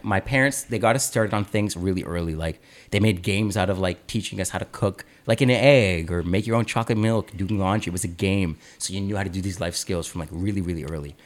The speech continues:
So I knew how to make my own chocolate milk. And I'm downstairs, I'm looking around. Nobody's awake yet. It's, like, eight A M on a Saturday. We're not in a rush to go anywhere.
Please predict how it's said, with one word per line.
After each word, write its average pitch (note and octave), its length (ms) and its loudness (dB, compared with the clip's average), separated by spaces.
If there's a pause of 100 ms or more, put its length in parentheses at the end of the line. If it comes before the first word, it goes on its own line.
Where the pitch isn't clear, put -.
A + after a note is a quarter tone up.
(240)
So - 200 -6
I A2+ 80 2
knew A#2 140 4
how G#2 60 2
to G#2+ 60 2
make G2+ 220 2
my F#2+ 100 0
own F#2 140 2
chocolate F#2+ 360 -2
milk. C3+ 280 -4
And E2 100 -6
I'm F2+ 100 -2
downstairs, F#2 440 -4
I'm G#2 100 -6
looking F#2+ 200 -8
around. E2 260 -4
Nobody's G#2 280 2
awake F2 280 -2
yet. F#2 160 -2
It's, C#3+ 100 -4
like, - 120 -6 (500)
eight G2 300 -2 (180)
A F2+ 180 0
M F2+ 140 0
on F2+ 100 0
a D#2 60 -6
Saturday. F#2 560 -2 (220)
We're F#2 100 -2
not F#2 160 2
in E2+ 80 -8
a E2 60 -6
rush E2 280 -2
to E2+ 60 -4
go D#2+ 120 0
anywhere. F2 280 0